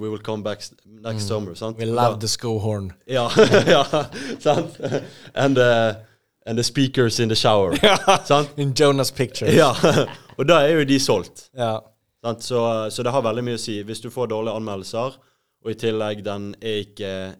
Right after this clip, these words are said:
Speaker 1: tilgjengelig for utleie hele tiden,
Speaker 2: Mm.
Speaker 1: så bumper han ned i algoritmene
Speaker 2: Ja, ok.
Speaker 1: på Airbnb og Booking, sant? For de,
Speaker 2: Mm.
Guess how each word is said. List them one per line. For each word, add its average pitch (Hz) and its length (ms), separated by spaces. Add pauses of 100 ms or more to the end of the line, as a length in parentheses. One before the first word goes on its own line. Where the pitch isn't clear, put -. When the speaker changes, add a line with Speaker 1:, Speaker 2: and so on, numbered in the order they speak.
Speaker 1:
tilgjengelig 107 500
for 104 120
utleie 104 600
hele 98 240
tiden, 113 520 (100)
Speaker 2:
Mm. 104 280 (100)
Speaker 1:
så 104 500 (240)
bumper 101 300
han 107 120
ned 101 240
i 95 80
algoritmene 95 800
Speaker 2:
Ja, 117 200
ok. 113 220
Speaker 1:
på 104 240
Airbnb 98 540
og 90 80
Booking, 92 340
sant? 104 220
For 110 100
de, 113 100
Speaker 2:
Mm. 101 240